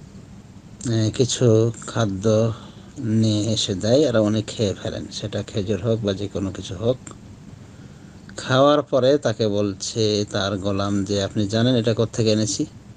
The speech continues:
তা আবু বকর বলেন, "হ্যাঁ, আমি তো জিজ্ঞাসা করিনি, বলো তো দেখি কোত্থেকে তুমি এটা এনেছো?" তখন সে বলেছিল যে, "আমি জাহেলিয়াতের জামানায় একজনের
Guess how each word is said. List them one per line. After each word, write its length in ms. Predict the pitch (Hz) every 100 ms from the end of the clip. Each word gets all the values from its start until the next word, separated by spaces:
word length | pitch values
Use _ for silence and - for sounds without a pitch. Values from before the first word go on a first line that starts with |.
| - - - - - -
তা 120 | 156
আবু 100 | 139
বকর 160 | 139 127
বলেন, 220 | 127 127
"হ্যাঁ, 340 | 123 123 120
আমি 160 | 123 113
তো 120 | 117
জিজ্ঞাসা 340 | 110 117 113 -
করিনি, 220 | 120 117
বলো 220 | 113 113
তো 80 | 117
দেখি 160 | 120
কোত্থেকে 420 | 127 120 - 120 117
তুমি 240 | 117 117
এটা 160 | 110 104
এনেছো?" 480 | 117 117 - 147 151 - - - - - - - - - - - - - -
তখন 380 | 110 - 117 107 107 107 101 101 - - - - - - - - - - - - - - -
সে 220 | - 110
বলেছিল 640 | 110 107 104 120 104 104
যে, 460 | 95 104 101 98 78
"আমি 340 | 98 104 110 95
জাহেলিয়াতের 760 | 107 113 127 135 135 120 101
জামানায় 540 | 98 104 101 107 120 98 101
একজনের 440 | 98 98 98 127